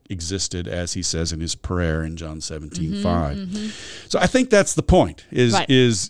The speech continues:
Speaker 1: God was gonna, Jesus was gonna glorify God by being lifted up on the cross,
Speaker 2: Right,
Speaker 1: and as a
Speaker 2: right.
Speaker 1: result, God was gonna glorify him by restoring him to the glory he had with the Father
Speaker 2: Right,
Speaker 1: in the beginning.
Speaker 2: right. Yeah, and I think,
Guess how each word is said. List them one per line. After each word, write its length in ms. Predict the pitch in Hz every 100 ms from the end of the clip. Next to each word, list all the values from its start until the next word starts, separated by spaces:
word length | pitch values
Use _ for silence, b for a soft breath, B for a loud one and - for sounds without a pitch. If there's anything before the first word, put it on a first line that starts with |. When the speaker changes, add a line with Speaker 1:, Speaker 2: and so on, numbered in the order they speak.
| 160
Speaker 1:
God 280 | 113 147 214
was 140 | 185 -
gonna, 240 | 160 156
Jesus 540 | 131 - 120 135 220 165
was 140 | 151
gonna 220 | 135 156
glorify 500 | 113 131 143 - 113
God 320 | 90 104 101
by 100 | 92
being 220 | 87 90 87
lifted 280 | 95 101
up 120 | 87 82
on 80 |
the 80 | 80
cross, 480 | - 131 135 131 -
Speaker 2:
Right, 160 | - -
Speaker 1:
and 140 | 117
as 160 | 113 156
a 40 |
Speaker 2:
right. 60 | 101
Speaker 1:
result, 460 | 104 107 160 156 - B _
God 240 | 135 147
was 120 | 127 107
gonna 160 | 120
glorify 480 | 98 101 104 - 98
him 460 | 92 139 143 104 113 120 B B -
by 260 | 104 101 98
restoring 600 | 95 - - 117 113 95
him 180 | 98
to 80 | 87
the 80 | 87
glory 300 | 82 87 82
he 140 | 78 85
had 180 | 80
with 80 | 80
the 60 | 78
Father 340 | - 71 71 160
Speaker 2:
Right, 400 | 180 190 165 147
Speaker 1:
in 120 | 165
the 60 |
beginning. 200 | 147 170 156
Speaker 2:
right. 340 | 135 - - _ _ _ _ _ _
Yeah, 320 | 208 214 185
and 120 | - 233
I 80 |
think, 360 | 233 302 294 -